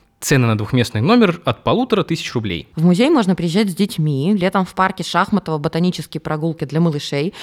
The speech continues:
Speaker 2: Изучают растения, отгадывают загадки. И в Шахматове, и в Тараканове много детских мастер-классов. Можно сделать куколку-берегиню, написать письмо по-старинному пером, покататься на лошадях. В Тараканове занятия проходят в воссозданной земской школе.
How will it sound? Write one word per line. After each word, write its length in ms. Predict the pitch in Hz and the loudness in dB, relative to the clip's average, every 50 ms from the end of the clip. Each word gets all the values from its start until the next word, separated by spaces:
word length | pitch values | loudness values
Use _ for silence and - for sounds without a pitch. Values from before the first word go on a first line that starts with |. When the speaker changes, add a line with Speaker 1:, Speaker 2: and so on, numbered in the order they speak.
| - - - | -18 -8 -4
Speaker 2:
Изучают 440 | 180 170 196 190 - 240 190 - - | -2 0 0 2 2 2 2 0 -2
растения, 520 | 147 156 - - 240 262 320 311 247 190 | -4 -6 -4 0 0 2 4 4 4 2
отгадывают 380 | 165 151 160 180 190 185 160 - | 2 2 0 0 0 0 0 -2
загадки. 540 | 151 139 139 139 120 113 - - - - - _ _ _ _ _ | -2 -2 0 0 -2 -2 -4 -10 -14 -14 -14 _ _ _ _ _
И 100 | - 233 | -2 -2
в 40 | - | 0
Шахматове, 640 | - 220 185 180 180 - 233 233 240 285 262 277 | 2 2 2 2 2 0 -2 -2 -2 -2 -2 -2
и 20 | 233 | -2
в 60 | - | -2
Тараканове 580 | - 196 180 170 - 214 247 277 285 247 247 | 0 0 0 0 2 2 2 2 2 4 4
много 320 | 226 208 202 220 240 226 214 | 6 6 6 4 4 2 2
детских 460 | 151 - 185 233 - - - 185 - | 2 2 2 0 0 -2 -4 -6 -4
мастер-классов. 720 | 165 170 165 - 202 180 - 180 165 147 135 - - 117 - - | -4 -4 -4 -4 -6 -4 0 2 2 2 2 0 -4 -8 -12 -8
Можно 320 | - 156 170 165 - 160 151 | -2 -2 0 0 0 -2 -2
сделать 380 | 139 151 156 143 131 131 - | -2 -2 -2 -2 -2 -2 -6
куколку-берегиню, 1120 | - - 240 226 294 254 240 247 214 214 202 220 190 165 160 170 185 202 196 185 180 175 175 | -6 -6 -2 0 0 0 0 0 0 0 0 0 0 -2 0 2 2 4 4 4 2 0 0
написать 420 | 175 170 160 - 175 - 233 233 - | 0 -2 -4 -4 -4 -4 -4 -4 -2
письмо 440 | 247 226 - - 131 127 135 175 | -4 -4 -4 -4 -2 0 2 2
по-старинному 760 | - 202 196 - - 196 185 180 185 185 190 175 175 175 160 | 2 0 -2 -2 0 0 0 2 4 4 4 4 2 0 0
пером, 480 | 160 - 180 170 165 165 156 156 151 156 - - - - - _ _ | -2 -2 -2 0 2 2 2 2 0 -4 -8 -16 -20 -20 -20 _ _
покататься 480 | - 139 - 165 - 208 208 - 214 190 | -10 -8 -6 -4 -2 -2 -2 -2 -2 -2
на 100 | 175 156 | -2 -2
лошадях. 640 | 151 143 135 - 131 131 123 120 135 156 190 - - - - - - - - - _ | -2 -4 -4 -6 -6 -4 -2 -2 -2 -2 -4 -6 -12 -20 -20 -20 -20 -20 -20 -20 _
В 100 | - - | -6 -2
Тараканове 680 | 185 165 165 165 - 240 320 349 262 190 180 170 160 | 0 0 0 2 2 2 2 2 2 2 2 0 0
занятия 400 | 151 165 151 160 208 240 - 185 | 0 0 0 0 0 0 0 -2
проходят 480 | 170 - 147 139 - 214 226 226 - - | -2 -2 -4 -2 0 0 0 0 -2 -4
в 100 | 147 143 | -8 -8
воссозданной 640 | 143 156 - - - 190 208 190 175 175 156 147 139 | -6 -6 -6 -2 0 0 0 2 0 0 0 0 -2
земской 400 | 131 139 165 190 185 - 156 143 | -2 0 0 0 0 -2 -4 -8
школе. 420 | - - - 151 143 127 123 131 | -6 -6 -4 -2 -2 -2 -4 -8